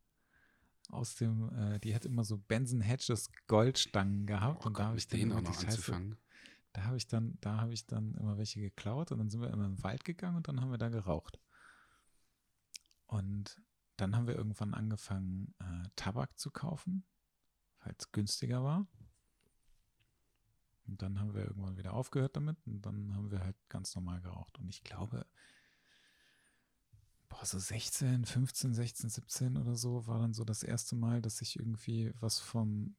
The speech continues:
Speaker 1: von Dope mitbekommen hab. Und dann hab ich irgendwie <clears throat> zwischendurch mal gekifft.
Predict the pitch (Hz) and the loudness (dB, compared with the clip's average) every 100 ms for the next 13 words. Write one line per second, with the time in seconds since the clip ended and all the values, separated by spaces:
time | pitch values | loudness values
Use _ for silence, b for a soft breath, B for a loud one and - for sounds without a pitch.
0 | _ - 107 104 101 - 127 151 - - | _ -6 0 0 2 4 2 0 -10 -14
1 | - 135 - 135 - 135 135 143 165 - | -2 -2 -2 -6 -2 0 2 2 0 -8
2 | _ _ _ _ _ _ _ _ _ - | _ _ _ _ _ _ _ _ _ -4
3 | 104 101 104 110 107 - 113 110 90 101 | 0 2 2 2 0 -2 0 2 2 0
4 | - - 107 117 - 117 101 - 156 - | -2 -2 2 2 4 0 0 -2 -2 -2
5 | - | -12